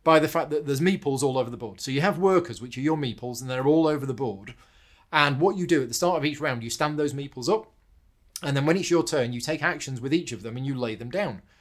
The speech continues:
And a laying down meeple covers up more of the game board than a standing up meeple.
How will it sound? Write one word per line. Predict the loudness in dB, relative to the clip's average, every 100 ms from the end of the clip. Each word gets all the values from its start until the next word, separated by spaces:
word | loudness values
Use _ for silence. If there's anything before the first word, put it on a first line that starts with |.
| -6
And | -2
a | 4
laying | 4 4
down | 2 -2
meeple | -6 -12 -12 -12 -14 _
covers | 2 4 4
up | 2 -2
more | -4 -4 -4
of | -6
the | -8
game | -10 -10
board | -14 -12 -12 -14 _ _
than | -6 -6
a |
standing | -6 -4 -2
up | -2
meeple. | -2 -10 -12